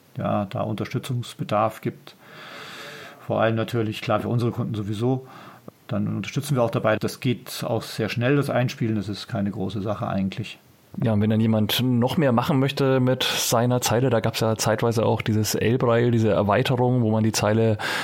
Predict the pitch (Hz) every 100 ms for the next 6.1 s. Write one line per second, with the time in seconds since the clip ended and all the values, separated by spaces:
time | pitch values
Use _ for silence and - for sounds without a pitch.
0 | - - - 143 131 131 127 117 120 123
1 | 120 147 143 135 131 117 120 120 120 123
2 | - 120 117 113 107 135 151 151 143 -
3 | 131 160 139 139 127 120 117 131 123 110
4 | 117 - - 95 156 180 156 160 175 143
5 | 131 135 - 127 113 127 131 127 123 123